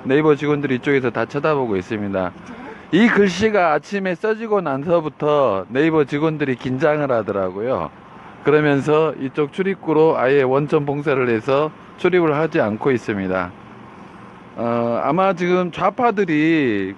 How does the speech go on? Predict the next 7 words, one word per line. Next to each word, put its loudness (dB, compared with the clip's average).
그 0
전체적으로 0
공격을 2
당해본 0
역사가 -2
별로 0
없습니다. -4